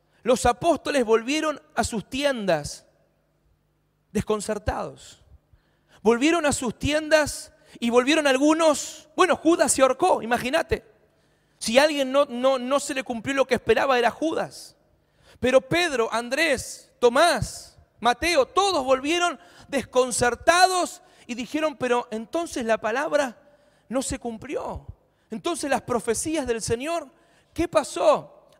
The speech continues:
Hasta que Jesús resucitó. Dije, hasta que Jesús resucitó. Apronta tu corazón a lo que te voy a desatar.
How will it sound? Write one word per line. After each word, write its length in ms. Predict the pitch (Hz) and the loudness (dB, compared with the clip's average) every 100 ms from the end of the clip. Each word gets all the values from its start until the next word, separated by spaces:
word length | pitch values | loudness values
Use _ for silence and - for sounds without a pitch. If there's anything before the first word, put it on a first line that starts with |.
| - | -4
Hasta 840 | 160 185 220 226 185 - - 180 | 0 2 4 4 2 -8 -4 -2
que 180 | - 180 | -2 -8
Jesús 500 | - 165 - 202 180 | -6 -6 -2 2 2
resucitó. 760 | 147 147 160 143 139 135 110 _ _ _ _ _ _ _ _ _ | 2 -2 -4 -6 -6 -10 -12 _ _ _ _ _ _ _ _ _
Dije, 360 | 240 226 214 - - - | 0 4 4 4 -12 -6
hasta 1000 | 180 196 254 302 269 - - 294 302 294 - - _ | 4 8 10 10 6 -2 2 4 4 2 -6 -20 _
que 140 | 208 | 0
Jesús 880 | 202 190 170 - 254 285 302 285 - - - - | 0 -2 -4 -2 2 4 2 0 -6 -20 -20 -20
resucitó. 1200 | - 170 185 - 180 180 170 160 131 - - _ _ _ _ _ _ _ _ _ _ _ _ _ _ _ _ _ _ _ - | -2 2 2 2 0 0 2 2 2 -6 -20 _ _ _ _ _ _ _ _ _ _ _ _ _ _ _ _ _ _ _ -4
Apronta 360 | 170 170 208 | 2 2 2
tu 120 | 208 | -2
corazón 380 | 196 180 165 185 | 0 0 0 -2
a 20 | |
lo 100 | 180 | -4
que 80 | 175 | -4
te 80 | 160 | -2
voy 100 | 156 | -2
a 40 | |
desatar. 460 | 147 - - 127 113 | -2 -6 -10 -14 -16